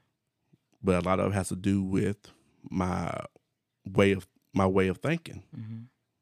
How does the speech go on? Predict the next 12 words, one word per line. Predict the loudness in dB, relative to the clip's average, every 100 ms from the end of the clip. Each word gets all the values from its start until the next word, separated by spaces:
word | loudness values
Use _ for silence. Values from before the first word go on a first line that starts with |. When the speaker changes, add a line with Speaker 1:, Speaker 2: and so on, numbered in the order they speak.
| _ _ _ _ _ _ _ _ _ _ _ _ _ 0
Speaker 1:
Sometimes | 4 4 6 6 6 4
you | 0
see | 2 2 2
it, | 0
sometimes | -2 0 2 2 2
you | 2
don't. | 0 -2 -4 _ _ -20 _ _ _ _ _ _ _ _ -20
Speaker 2:
Break | -20 _
those | -20 -20
generational | -20 -20 -20 -20 -16 -16 _ -20
curses, | -20 -20 -20 -20
baby. | -20 -20 _